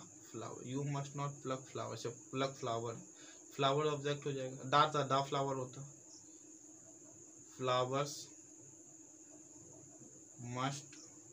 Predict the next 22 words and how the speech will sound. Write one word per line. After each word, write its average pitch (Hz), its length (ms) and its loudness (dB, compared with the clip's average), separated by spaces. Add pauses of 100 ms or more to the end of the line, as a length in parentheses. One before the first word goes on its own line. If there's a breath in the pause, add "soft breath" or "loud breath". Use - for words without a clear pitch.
(280)
flowers 127 560 4 (1120)
must, 139 340 2
अच्छा 135 180 0
not 139 340 4
है 135 140 2
ना, 131 160 0 (460)
माफ 123 240 2
कीजिएगा 127 300 2
not 120 260 0
नहीं 117 140 0
देखे, 117 300 -2 (380 loud breath)
not 196 160 12
हमेशा 190 280 8 (100)
तीन 190 140 6
नंबर 151 200 6
में 127 160 4
आता 110 160 2
है, 107 80 2
ठीक 165 160 2
है, 147 60 6
याद 127 200 6
रखिएगा, 110 300 0